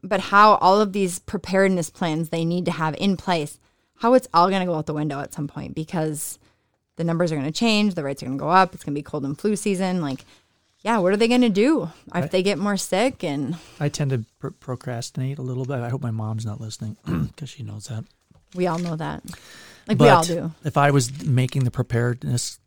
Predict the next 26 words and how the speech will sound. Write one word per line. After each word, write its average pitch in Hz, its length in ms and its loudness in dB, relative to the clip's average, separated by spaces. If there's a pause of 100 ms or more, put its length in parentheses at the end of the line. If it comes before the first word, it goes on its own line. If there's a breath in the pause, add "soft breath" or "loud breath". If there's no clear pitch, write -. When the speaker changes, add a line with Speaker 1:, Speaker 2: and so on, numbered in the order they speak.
(340)
Speaker 2:
thing, 123 280 0
we 120 100 2
wouldn't 113 200 0
start 117 260 -4
school 120 220 -2
till, 117 160 -6
like, 110 180 -4
December. 110 640 -2 (920)
So 107 360 -8 (180)
that 120 140 -8
would 110 140 -10
be 117 120 -12
the 110 80 -20
problem. 110 500 -4 (180)
I'd, 117 120 -4
Speaker 1:
So 180 200 0 (180)
Speaker 2:
I'd 139 120 6
be 139 80 6
like, 131 260 6
"I'm 143 120 6
still 131 220 2
working 120 260 0
on 139 60 2
the 110 60 -2
preparedness." - 800 -10
Speaker 1:
<laughs> - 60 -4